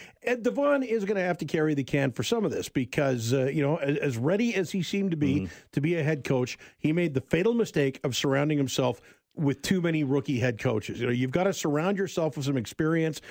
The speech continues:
Speaker 1: you know, so you don't have to coach your coaching staff, as it were. So that's what, uh, you know, Devon needs to take the responsibility for. And as far as Ed Hervey goes, I mean, there was all the attention, uh, being paid to the players that were coming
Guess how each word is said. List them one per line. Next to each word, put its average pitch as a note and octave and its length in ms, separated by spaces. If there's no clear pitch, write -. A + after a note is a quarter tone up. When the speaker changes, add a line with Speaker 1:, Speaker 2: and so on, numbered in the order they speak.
Speaker 1:
you D3+ 80
know, C#3+ 120
so D3+ 300
you D#3 180
don't F#3+ 240
have F#3 220
to D3+ 100
coach - 520
your D3+ 160
coaching F3 420
staff, A2 400
as B2+ 240
it A#2 100
were. B2+ 240
So C3+ 220
that's D#3+ 300
what, D#3+ 240
uh, C#3+ 80
you C#3 120
know, C3+ 120
Devon C#3 360
needs C3+ 280
to C3+ 180
take D#3 200
the D3+ 60
responsibility C3+ 800
for. C#3+ 380
And E3+ 140
as E3 80
far B3+ 240
as D#3+ 100
Ed F#3 140
Hervey E3+ 280
goes, D3+ 360
I C#3+ 40
mean, D3 140
there C#3 100
was C3 140
all F#3+ 160
the A3+ 140
attention, D3 560
uh, - 40
being C3 320
paid C#3+ 360
to C#3+ 240
the B2 140
players G#3 460
that - 120
were C#3+ 100
coming D3+ 360